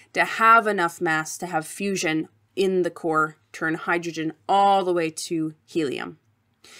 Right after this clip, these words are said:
So these definitions are really purely based on the structure in their cores,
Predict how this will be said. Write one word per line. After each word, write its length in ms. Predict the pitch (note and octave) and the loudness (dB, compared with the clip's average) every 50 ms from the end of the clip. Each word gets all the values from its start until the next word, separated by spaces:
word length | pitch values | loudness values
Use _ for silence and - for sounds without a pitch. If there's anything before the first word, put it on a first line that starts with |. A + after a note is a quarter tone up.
| - - - - - - | -20 -20 -20 -20 -12 -4
So 400 | - - G3 F3+ F3+ F3+ F3+ - _ | 2 4 6 6 6 4 2 -2 _
these 260 | - F3+ A#3+ B3+ B3 - | -2 0 2 2 4 6
definitions 840 | C4 A#3+ A#3+ A#3+ A#3 A3 A3 A3 G#3+ - A3 G3+ G#3 G#3 G3+ - - - | 6 6 6 4 0 -2 0 0 0 0 0 0 0 -2 -2 -4 -4 -2
are 160 | F3+ E3+ E3+ | -2 -2 -2
really 520 | F3 F#3 G3 A3 A#3+ B3 B3+ B3 A#3+ A#3 | -4 -4 -4 -2 0 0 2 0 0 -2
purely 480 | A3+ _ - - A#3 A#3+ A#3 A#3 A#3 G#3+ | -4 _ -6 -2 0 2 2 2 2 0
based 480 | F#3 F#3+ F#3 F#3 F#3 G3+ - - - - - | 0 2 2 2 2 2 -2 -6 -10 -6 -4
on 480 | F3+ F3 E3+ E3+ E3+ E3+ E3+ F3+ F3+ - _ _ _ _ _ _ _ _ _ _ _ _ _ - - _ _ - - - - - _ _ | 0 2 2 2 2 2 0 -2 -4 -6 _ _ _ _ _ _ _ _ _ _ _ _ _ -20 -20 _ _ -20 -20 -20 -20 -20 _ _
the 380 | - F3 F3+ F3+ F3 F3 E3+ F3 | -2 2 4 6 6 6 2 0
structure 760 | E3+ - - - - - A#3+ A#3+ A#3+ - - C4 A#3 A#3 A3+ | -2 -6 -6 -4 2 4 4 4 2 0 0 2 2 2 2
in 240 | - - G#3+ G#3 G3+ | 0 -2 -2 -2 -2
their 180 | G3 G3 F#3+ | -2 -2 -2
cores, 720 | F#3+ - - - F#3 F#3+ F#3 F#3 F3+ F#3 F#3 - - - | -4 -6 -4 -2 0 2 2 2 2 0 -2 -4 -10 -12